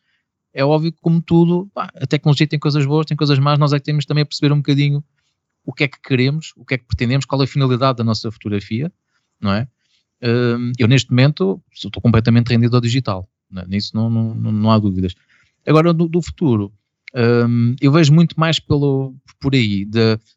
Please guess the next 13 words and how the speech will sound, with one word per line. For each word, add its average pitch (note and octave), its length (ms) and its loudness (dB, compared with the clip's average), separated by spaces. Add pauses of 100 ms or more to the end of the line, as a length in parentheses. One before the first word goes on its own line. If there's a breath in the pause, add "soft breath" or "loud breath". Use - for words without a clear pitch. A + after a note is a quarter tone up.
(100)
do A2 300 -16
software B2+ 480 -4
de B2 80 -6
edição C3+ 840 0 (340)
e A#2+ 140 -8
das A#2+ 180 -4
câmaras C3 380 -2
começarem B2+ 340 -4
a - 20 -4
ter A#2+ 160 -4
aqui B2 140 -4
alguns A#2+ 420 -2
automatismos B2 760 0